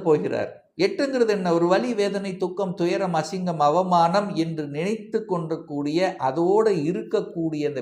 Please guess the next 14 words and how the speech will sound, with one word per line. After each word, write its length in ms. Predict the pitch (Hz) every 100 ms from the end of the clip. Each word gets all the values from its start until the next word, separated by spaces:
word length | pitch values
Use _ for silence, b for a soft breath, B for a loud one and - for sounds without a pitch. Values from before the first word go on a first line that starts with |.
| 120
விருச்சிக 300 | 160 185 170
ராசி 260 | 147 143 135
என்பது 200 | 127 170
அதிலிருந்து 420 | 143 156 165 165 185 175
விடுதலை, 380 | 202 240 196 123 - - b b b -
வலி 340 | 113 175 269 277
வேதனையிலிருந்து 720 | 220 240 247 226 208 196 202 185
விடுதலை. 340 | 170 170 151 123 - - _ _ _ _ _ -
என்ன 260 | 175 240 254
வலி 180 | 208 208 196
வேதனை? 360 | 185 175 165 165 - - _ _ _ -
ஒரு 160 | 196 202
வழக்கு 340 | 185 226 220 220
இருக்கு, 280 | 185 170 160